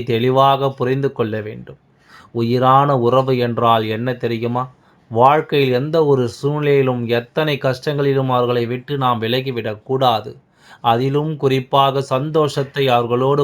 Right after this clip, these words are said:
பங்கிட்டு கொள்ளாவிட்டாலும் கஷ்டங்களை அவர்களோடு பங்கிட்டு கொள்ள வேண்டும். இப்படி நினைக்கின்ற இந்த வாழ்க்கைதான் உனக்கு உயிரான உறவினுடைய வாழ்க்கை என்பதை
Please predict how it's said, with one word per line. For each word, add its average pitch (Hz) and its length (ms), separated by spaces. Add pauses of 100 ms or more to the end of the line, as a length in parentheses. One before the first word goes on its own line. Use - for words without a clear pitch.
பங்கிட்டு 139 560
கொள்ளாவிட்டாலும் 123 1040 (500)
கஷ்டங்களை 156 600
அவர்களோடு 135 560 (100)
பங்கிட்டு 143 520
கொள்ள 120 300
வேண்டும். 107 380 (360)
இப்படி 117 420 (100)
நினைக்கின்ற 127 720
இந்த 113 260
வாழ்க்கைதான் 131 840
உனக்கு 123 420
உயிரான 127 600
உறவினுடைய 123 720
வாழ்க்கை 127 440
என்பதை 120 420